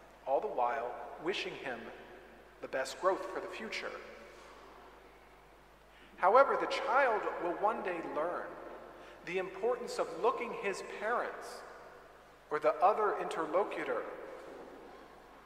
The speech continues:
in the eyes when giving thanks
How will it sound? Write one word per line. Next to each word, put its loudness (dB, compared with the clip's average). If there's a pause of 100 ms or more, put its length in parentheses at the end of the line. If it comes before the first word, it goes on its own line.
(920)
in -6
the -6 (100)
eyes 2 (100)
when -8
giving -6 (100)
thanks -2